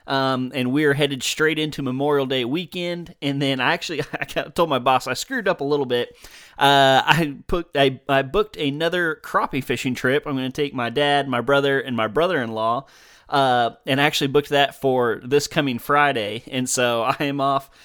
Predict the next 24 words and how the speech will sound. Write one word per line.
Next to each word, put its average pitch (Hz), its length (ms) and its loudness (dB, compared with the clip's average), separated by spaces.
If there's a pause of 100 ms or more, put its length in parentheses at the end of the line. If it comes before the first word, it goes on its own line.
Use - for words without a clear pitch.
(220)
uh, 117 240 2
Saturday, 170 600 0
Sunday, 160 600 2
Monday 147 520 2
this 139 260 -2
weekend. 120 480 -6
I 117 100 -4
go 139 200 0
back 139 220 0
to 135 60 -6
work 143 380 0
Tuesday, 143 260 0
Wednesday, 139 300 -2
Thursday, 123 640 -2
and 127 160 -6
then 131 120 -2
I'm 123 100 -4
off 127 260 -2
again 123 560 -6 (300)
Friday, 131 420 2
Saturday, 117 460 -2
Sunday. 107 560 -4 (140)
And 127 200 -6
so 107 380 -4